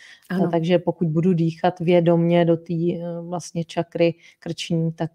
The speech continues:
Speaker 2: eh, všechno se zlepší. A, eh, z mého pohledu, co jako já radím třeba na těch svých seminářích Rozespívej svoji duši, tak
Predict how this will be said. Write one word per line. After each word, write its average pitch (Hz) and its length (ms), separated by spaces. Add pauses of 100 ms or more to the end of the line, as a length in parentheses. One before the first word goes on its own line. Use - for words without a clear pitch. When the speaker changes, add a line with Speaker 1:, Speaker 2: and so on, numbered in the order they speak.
(100)
Speaker 2:
eh, 165 180
všechno 175 400
se - 180
zlepší. 180 540
A, 185 160 (380)
eh, 180 120
z 170 60
mého 233 240
pohledu, 226 640
co 220 300
jako 220 300
já 202 180
radím 208 320
třeba 208 280
na 208 100
těch - 180
svých 208 220
seminářích 196 580
Rozespívej 196 560
svoji 196 280
duši, 190 280
tak 202 180